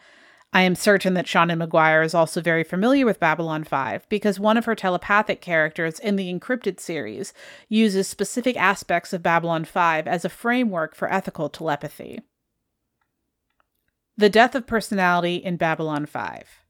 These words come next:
In Babylon Five, set in the late twenty-two fifties and early twenty-two sixties at a time when capital punishment is not in use by EarthGov, some criminals are sentenced to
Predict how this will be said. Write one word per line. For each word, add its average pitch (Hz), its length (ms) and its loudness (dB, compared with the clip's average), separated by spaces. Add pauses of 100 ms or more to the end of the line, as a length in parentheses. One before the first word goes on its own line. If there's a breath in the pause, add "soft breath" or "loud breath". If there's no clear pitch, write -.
(800)
In 277 240 8
Babylon 185 480 4
Five, 156 540 -2
set 202 360 2
in 208 120 2
the 196 80 2
late 185 240 2
twenty-two 202 400 -2
fifties 170 420 -2
and 175 160 -2
early 175 380 0
twenty-two 180 420 -4
sixties 214 560 -4
at 185 160 -2
a 180 60 -2
time 175 320 0
when 170 100 -6
capital 170 440 -2
punishment 175 540 -6
is 165 160 -8
not 196 300 2
in 175 220 -6
use 170 260 -8
by 156 160 -4
EarthGov, - 600 -8 (420 loud breath)
some 262 320 4
criminals 175 500 0
are 180 100 2
sentenced 180 720 -4
to 175 380 -2